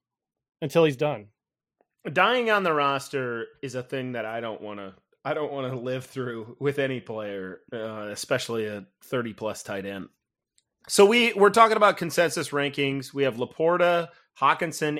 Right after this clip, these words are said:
Speaker 2: Andrews, McBride, and Kincaid. We can't just glance over these two young tight ends, uh, beyond Laporta, who we've talked about a lot on the podcast. Trey McBride, the, the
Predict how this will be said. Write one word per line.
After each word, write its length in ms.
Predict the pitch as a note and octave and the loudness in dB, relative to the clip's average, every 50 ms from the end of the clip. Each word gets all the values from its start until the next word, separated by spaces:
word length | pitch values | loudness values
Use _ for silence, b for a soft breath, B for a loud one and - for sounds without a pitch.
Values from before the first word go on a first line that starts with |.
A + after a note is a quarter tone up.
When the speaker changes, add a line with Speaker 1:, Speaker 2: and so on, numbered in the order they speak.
| - | -6
Speaker 2:
Andrews, 680 | - C#3+ D3 D#3+ F3 F#3 E3 F3+ F3 F3 F3 F3 D#3+ C3+ | -6 -6 -4 -4 -4 -4 -4 -4 -4 -2 -4 -4 -6 -8
McBride, 1160 | C#3+ D3+ C#3+ C#3+ C3 - _ _ - A#2+ A#2 C3 D3 D#3+ D#3+ C#3+ C3+ C3 B2+ B2+ B2+ A#2+ B2+ - _ - | -8 -6 -4 -4 -4 -4 _ _ -10 -6 -4 -2 0 0 0 0 0 -2 -2 -4 -6 -6 -10 -12 _ -8
and 160 | D3+ C3+ B2+ | -6 -6 -6
Kincaid. 640 | - - B2+ A#2 - - D3 C#3+ C#3 C3+ B2 A2+ A2+ | -6 -8 -10 -10 -6 -2 0 0 2 0 -2 -2 -6
We 80 | C3+ C3+ | -10 -6
can't 260 | - G3+ A#3 A#3 A#3 | -4 -4 -4 -2 -2
just 220 | A#3 F#3+ C#3 - | -2 -2 -2 -6
glance 480 | - A2 A#2 C3+ C#3+ D3 D3+ D3 - - | -10 -8 -6 -4 -2 -2 -2 -4 -4 -4
over 420 | C#3 C3+ C#3 B2+ B2 A#2 A2+ A2 G#2 A2 | -4 -2 -2 -4 -4 -6 -6 -8 -10 -10
these 220 | B2+ B2 A#2+ - | -10 -10 -10 -10
two 180 | - - C#3 B2+ | -8 -8 -6 -6
young 360 | A#2 A2+ A#2 A#2 B2 B2+ A#2+ | -4 -4 -4 -4 -4 -4 -6
tight 280 | - - A#2+ A#2+ A#2 A#2 | -6 -4 -4 -4 -4 -4
ends, 440 | A2+ A2+ G#2+ G#2 A2+ A#2 G2 - b b b b b b b _ | -6 -6 -8 -8 -10 -10 -12 -14 b b b b b b b _
uh, 300 | B2+ B2+ A#2+ A#2 A#2 A#2 A#2 - | -2 0 0 2 0 -2 -2 0
beyond 360 | F3 G3 A3+ A#3 A3+ A3 - - G3+ | 4 6 6 6 6 4 0 -2 -2
Laporta, 460 | E3+ D3+ - - D#3+ D3 C#3+ C#3+ C3+ | -2 -2 0 0 0 0 0 0 -2
who 100 | C3+ C3+ | -4 -4
we've 180 | C3 C3 A#2 - | -6 -8 -8 -6
talked 280 | - B2+ A#2 - - | -6 -6 -4 -6 -8
about 220 | B2 B2 A#2+ A2+ A2+ | -8 -6 -6 -6 -6
a 40 | |
lot 300 | G#2+ A2+ A2 G#2+ G#2+ G#2 - | -6 -6 -6 -6 -8 -8 -10
on 120 | B2 A#2 A2 | -10 -12 -12
the 80 | G2+ | -10
podcast. 640 | - A#2+ A2+ A2 G#2 F#2+ - G#2+ F#2 E2+ E2 - - b b b b b - | -8 -8 -8 -8 -10 -12 -12 -10 -10 -10 -12 -14 -18 b b b b b -2
Trey 220 | - E3+ F#3+ A#3 | 4 4 4 4
McBride, 760 | D4 D4 A3+ - F#3+ E3+ D#3+ D3+ D3 C#3+ C#3 C3+ C3+ C3+ C3 _ _ _ _ _ _ _ - | 4 0 -4 0 4 6 6 8 6 6 4 2 0 -2 -6 _ _ _ _ _ _ _ 0
the, 340 | C#3+ D#3 D3 C#3+ C#3+ D3 D3 - _ _ _ _ | 2 2 4 4 2 0 -2 -6 _ _ _ _
the 520 | D3+ C#3+ C#3+ C#3+ C#3 C3+ C3+ C3+ C3+ C3 | -4 -4 -2 -2 -2 -2 -4 -4 -6 -8